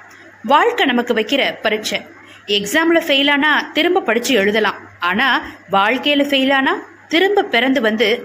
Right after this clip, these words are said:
வாழ்ந்து ஜெயிக்க முடியாதுடா. உன் வாழ்க்கை இப்பவும் உன் கையில தான் இருக்கு.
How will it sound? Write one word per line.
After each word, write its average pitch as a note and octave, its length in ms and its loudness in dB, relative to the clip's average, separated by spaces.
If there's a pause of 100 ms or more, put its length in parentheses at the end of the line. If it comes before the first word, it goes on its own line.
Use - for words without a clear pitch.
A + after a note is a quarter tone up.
வாழ்ந்து A#3+ 440 2 (180)
ஜெயிக்க D4+ 360 0
முடியாதுடா. F3+ 480 -2 (540)
உன் B3 200 2
வாழ்க்கை F4+ 360 2
இப்பவும் D4 440 0
உன் C#4 160 0
கையில D4 240 2
தான் C4 160 0
இருக்கு. F#3+ 220 -6